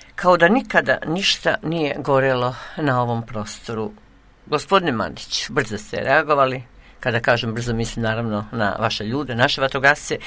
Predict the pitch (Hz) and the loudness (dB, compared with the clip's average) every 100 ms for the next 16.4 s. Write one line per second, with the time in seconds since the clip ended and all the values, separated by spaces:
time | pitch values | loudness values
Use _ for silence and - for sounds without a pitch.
0 | - - 170 170 143 - 175 165 - - | -14 -4 2 6 6 6 -2 -2 -2 0
1 | 165 156 151 123 - 151 127 120 135 135 | 4 4 2 0 2 2 2 0 -2 -2
2 | 76 104 113 143 143 139 - - 123 - | -2 -2 4 4 4 -2 -6 -8 -8 -8
3 | - - - 139 120 165 151 - 135 160 | -14 -16 2 4 6 4 4 2 2 4
4 | 131 123 135 117 131 135 127 143 - 127 | 4 4 2 2 2 4 4 4 -2 -6
5 | 110 135 117 - 135 135 117 117 - 120 | -2 0 0 -2 -2 0 0 -2 -4 -4
6 | 113 104 - - 120 87 92 117 - - | -2 -2 -4 -2 -2 -2 -4 -6 -10 -14
7 | - - 165 180 175 196 170 196 170 151 | -14 4 10 10 10 6 6 4 4 4
8 | 196 160 139 175 151 - - 147 127 - | 4 4 2 0 -4 0 2 4 4 2
9 | 151 160 160 131 156 151 131 143 127 123 | 6 6 6 2 6 4 4 2 4 4
10 | - - 127 127 120 117 117 117 - - | 2 0 2 4 6 6 4 2 -2 -6
11 | 127 123 117 107 - - - 143 117 104 | -6 -4 -4 -4 -6 -6 2 4 6 4
12 | - 135 156 143 127 135 123 127 131 139 | 4 6 8 6 2 0 0 2 2 0
13 | - 131 135 127 - 135 120 - - 139 | 0 4 4 4 0 -2 -4 -6 -6 -4
14 | 104 123 127 123 127 131 123 120 - 117 | -4 -2 -4 -4 -2 0 0 -2 -8 -12
15 | - - 117 - - 131 123 117 110 117 | -10 -4 -4 -4 -2 -2 -2 -4 -6 -4
16 | 110 107 110 117 | -2 -2 0 -2